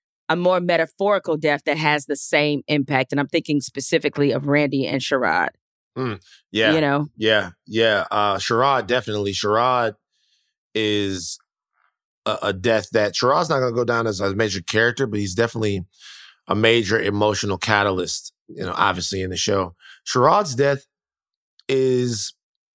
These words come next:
Speaker 2: is particularly painful because it, it results from someone who is trying to defend himself, right? Somebody who's trying to get out from under being terrorized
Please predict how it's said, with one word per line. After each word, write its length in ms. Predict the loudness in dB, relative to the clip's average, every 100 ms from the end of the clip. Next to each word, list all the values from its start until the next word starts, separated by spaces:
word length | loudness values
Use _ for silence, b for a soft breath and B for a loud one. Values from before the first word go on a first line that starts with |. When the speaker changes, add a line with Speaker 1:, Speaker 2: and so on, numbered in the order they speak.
| _ _ _ _ _ _ _ _ _ _
Speaker 2:
is 140 | -6 -4
particularly 800 | -6 -4 -4 0 2 2 0 0
painful 440 | 0 0 0 -2
because 340 | 0 0 0
it, 160 | 0 -2 _ -4
it 80 | 0
results 420 | 0 4 4 2
from 160 | -2 -2
someone 380 | 0 2 2 2
who 120 | 0
is 140 | -2
trying 380 | 0 2 2 0
to 160 | -2 -4
defend 380 | -4 0 0 0
himself, 540 | -2 -4 -4 -8 -18 _ b b b b b 0
right? 260 | 2 2 2
Somebody 400 | 2 4 4 2
who's 260 | 0 0
trying 380 | 2 4 4 2
to 100 | -4
get 160 | 0 2
out 200 | 2 0
from 160 | -4 -2
under 460 | 0 0 0 -2 -10 _ _ _ _ _ -2
being 300 | 0 2 0
terrorized 880 | 2 2 2 0 -4 -8 -12 -12